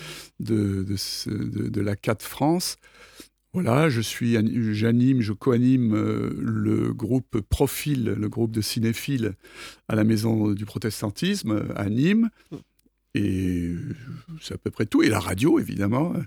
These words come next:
Speaker 2: Oui.
Speaker 1: Euh, j'essaie d'être un, un petit peu disponible aussi pour, euh, les émissions de radio, euh, Théologie en liberté.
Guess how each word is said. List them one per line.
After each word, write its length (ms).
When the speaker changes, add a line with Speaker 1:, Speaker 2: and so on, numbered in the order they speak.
Speaker 2:
Oui. 180
Speaker 1:
Euh, 180
j'essaie 360
d'être 300
un, 220
un 100
petit 180
peu 320
disponible 520
aussi 260
pour, 320
euh, 200
les 440
émissions 420
de 140
radio, 580
euh, 60
Théologie 400
en 60
liberté. 500